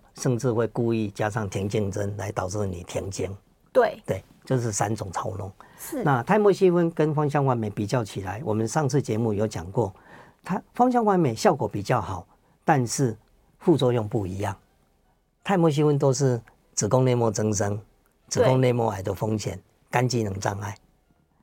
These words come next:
Speaker 1: 但是芳香环酶抑制剂用了以后，就会高血脂症、胆固醇、三酸甘油脂的，的，的上升，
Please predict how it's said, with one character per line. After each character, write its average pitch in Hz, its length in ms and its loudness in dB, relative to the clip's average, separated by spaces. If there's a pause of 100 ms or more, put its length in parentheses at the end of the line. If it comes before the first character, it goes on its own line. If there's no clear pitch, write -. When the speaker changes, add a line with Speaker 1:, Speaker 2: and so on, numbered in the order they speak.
(280)
Speaker 1:
但 156 200 4
是 131 240 2 (120)
芳 202 200 2
香 175 200 4
环 143 120 6
酶 113 280 0 (160)
抑 160 120 2
制 135 200 2
剂 113 260 0 (300)
用 170 180 6
了 120 140 2
以 101 160 -2
后， 117 200 4 (280)
就 131 180 2
会 117 180 0 (840)
高 160 180 2
血 139 180 2
脂 98 160 -6
症、 101 200 -2 (200)
胆 120 160 2
固 160 220 4
醇、 113 340 -4
三 156 220 0
酸 143 160 4
甘 139 180 6
油 113 160 2
脂 120 200 0
的， 110 260 2 (440)
的， 113 220 2
的 107 500 -2
上 135 220 0
升， 131 300 4